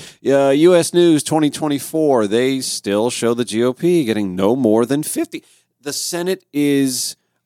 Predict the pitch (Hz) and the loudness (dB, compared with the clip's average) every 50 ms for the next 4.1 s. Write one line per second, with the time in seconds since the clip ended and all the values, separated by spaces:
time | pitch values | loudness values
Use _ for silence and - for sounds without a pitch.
0 | _ - 135 156 151 - - 180 156 135 131 117 113 107 107 107 110 120 - - | _ 0 0 0 0 -2 -6 -6 -2 0 0 0 2 0 0 -2 -4 -8 -8 -10
1 | - _ _ _ _ _ _ _ _ _ _ _ _ _ _ _ _ _ _ _ | -12 _ _ _ _ _ _ _ _ _ _ _ _ _ _ _ _ _ _ _
2 | _ 139 151 160 170 160 151 143 135 127 117 127 147 147 143 120 - 139 131 123 | _ 2 2 2 2 0 0 0 -2 -4 -2 0 0 2 0 0 -2 -2 0 0
3 | 120 117 117 117 - _ _ _ _ _ _ _ 98 113 113 113 117 110 107 104 | 2 0 -2 -4 -8 _ _ _ _ _ _ _ 0 2 2 4 2 2 2 2
4 | 101 101 | 0 -2